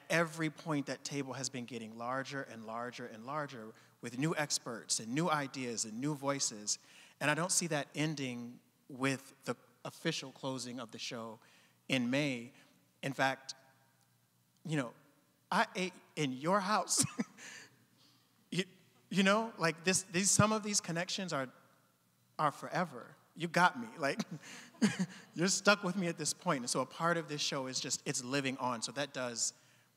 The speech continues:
that has exceeded my expectations. The part that surprised me is that, by and large, all of the material that's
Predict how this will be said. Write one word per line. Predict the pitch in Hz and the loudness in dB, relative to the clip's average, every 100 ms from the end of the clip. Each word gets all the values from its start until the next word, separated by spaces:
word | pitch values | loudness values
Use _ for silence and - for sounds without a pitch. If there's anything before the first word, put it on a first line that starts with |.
| _ | _
that | 143 | 0
has | 135 147 131 | 2 2 0
exceeded | 117 - 131 120 107 - - | -2 -2 -2 -4 -8 -14 -12
my | 120 117 | -10 -8
expectations. | - 104 - 104 98 - - - - _ _ _ - - _ _ _ _ - - - | -8 -8 -14 -10 -10 -10 -14 -20 -20 _ _ _ -20 -20 _ _ _ _ -20 -20 -2
The | - | 2
part | 175 220 | 4 4
that | 214 | 4
surprised | 190 - 156 170 208 | 2 2 2 4 0
me | 214 254 254 - - - - - - 175 | -2 -2 -8 -16 -20 -20 -20 -20 0 4
is | 190 156 | 4 4
that, | 185 175 165 - - - - _ _ _ - _ _ _ _ _ _ _ _ _ _ _ _ _ - 139 - | 4 4 2 -2 -6 -8 -20 _ _ _ -20 _ _ _ _ _ _ _ _ _ _ _ _ _ -16 -16 2
by | 214 254 | 6 6
and | 277 233 202 | 6 4 2
large, | 214 165 113 110 - - - _ - - - _ _ _ _ - | 4 4 0 -4 -6 -8 -10 _ -20 -20 -20 _ _ _ _ 4
all | 220 302 | 8 8
of | 247 | 6
the | 226 | 2
material | 185 170 - 214 226 202 | 2 2 2 4 4 2
that's | 160 | 0